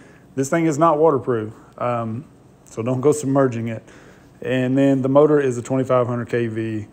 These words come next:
Um, seems to be perfect for this setup. The motor can handle up to a four S,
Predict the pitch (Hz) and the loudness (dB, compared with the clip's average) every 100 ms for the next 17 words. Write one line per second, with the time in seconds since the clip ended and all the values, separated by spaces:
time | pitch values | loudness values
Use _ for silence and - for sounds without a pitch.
0 | - - _ - 95 101 104 107 - - | -20 -20 _ -18 -12 -10 -10 -12 -16 -20
1 | - _ - - 143 131 127 123 120 - | -20 _ -10 -2 0 0 0 -2 -2 -6
2 | - 185 180 170 160 160 156 156 - - | 0 2 2 -2 -2 0 2 0 -2 -14
3 | - - 151 147 147 139 - - - - | -6 0 4 4 4 2 -8 -20 -20 -20
4 | - 120 131 165 180 - 139 131 139 139 | -10 0 4 6 6 2 -2 -2 0 0
5 | 127 120 - 131 - 120 113 - 185 127 | 0 0 -4 -6 -4 -4 -2 2 4 6
6 | 113 107 | 2 -4